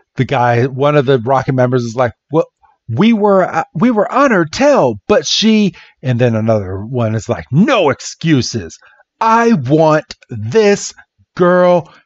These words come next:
now." And he puts a poster on the wall, and we see that it's Green. Gr-, Team Rocket is after Green,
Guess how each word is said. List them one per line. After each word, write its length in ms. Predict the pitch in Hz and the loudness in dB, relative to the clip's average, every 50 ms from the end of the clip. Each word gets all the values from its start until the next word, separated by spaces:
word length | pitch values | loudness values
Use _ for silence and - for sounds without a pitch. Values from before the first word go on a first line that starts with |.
| _ - | _ -10
now." 760 | 101 101 110 131 175 208 202 - 151 127 104 90 82 78 76 _ - - _ _ _ _ _ _ - | -6 -2 -2 0 0 0 0 0 -2 -2 -4 -6 -6 -10 -16 _ -20 -20 _ _ _ _ _ _ -4
And 160 | 139 123 110 | -2 -2 0
he 140 | 113 104 - _ - | -2 -2 -4 _ -4
puts 260 | - 165 151 - - | -2 -2 -2 -2 -2
a 80 | 113 | -6
poster 560 | - - - 156 143 131 127 - - 139 127 117 | -6 -6 -4 -2 -2 -2 -4 -4 -2 0 0 0
on 140 | 113 113 | 0 0
the 80 | 110 110 | -2 -2
wall, 320 | 110 113 113 117 120 117 | 0 0 2 2 2 2
and 160 | 117 113 107 107 | 2 0 0 -2
we 100 | 120 120 - - | -4 -4 -6 -10
see 300 | - - - 220 240 247 | -18 -6 -2 0 0 2
that 160 | 190 208 190 | 2 2 2
it's 200 | 190 190 156 - | 2 0 -2 -4
Green. 560 | - - 123 156 214 285 294 214 104 87 85 _ _ _ _ _ _ _ _ _ _ - | -6 -2 0 0 2 2 2 0 0 -2 -8 _ _ _ _ _ _ _ _ _ _ -12
Gr-, 380 | 101 104 107 113 120 147 147 - _ - - - _ | -10 -8 -8 -8 -10 -12 -16 -18 _ -20 -20 -20 _
Team 320 | - - 165 190 202 185 135 | -4 -2 -2 0 0 0 0
Rocket 520 | 135 139 139 151 160 160 170 165 170 - - | 0 0 0 0 0 2 0 0 0 -2 -4
is 240 | - 147 135 117 - - | -2 -2 -2 -2 -4 -6
after 480 | - 147 147 147 151 151 _ - 156 143 | -4 -2 0 0 -2 -2 _ -2 -2 -2
Green, 720 | 113 92 - - 110 135 190 202 180 127 107 101 104 107 | -2 -6 -12 -8 -2 0 0 2 2 0 0 -2 -4 -6